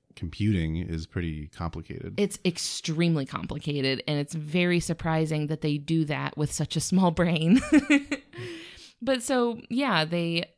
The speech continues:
Speaker 2: intercept the prey as it travels along a path. I mean, this is so complicated that this is something that even, like, I can't do. <laughs> Which, you know, having played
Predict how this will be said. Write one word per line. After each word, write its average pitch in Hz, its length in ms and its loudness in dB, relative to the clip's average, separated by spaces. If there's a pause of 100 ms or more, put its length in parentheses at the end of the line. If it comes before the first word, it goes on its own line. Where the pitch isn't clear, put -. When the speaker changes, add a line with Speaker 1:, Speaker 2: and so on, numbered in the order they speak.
(220)
Speaker 2:
intercept 196 680 0
the 190 80 -4
prey 170 520 0
as 160 200 -4
it 160 80 -8
travels 160 240 -2
along 160 200 -2
a - 20 -4
path. 175 260 -4
I 208 60 2
mean, 220 140 2
this 285 180 -4
is 311 120 -4
so 220 280 0
complicated 190 680 -2
that 165 140 -4
this 175 220 -4
is 190 80 -4
something 170 420 -2
that 156 180 2
even, 156 320 0
like, 139 300 -2
I 131 160 -8
can't - 300 -12
do. - 280 -2
<laughs> 679 1500 -4
Which, 403 280 4
you 415 200 4
know, 349 220 2
having 262 420 -2
played 208 480 0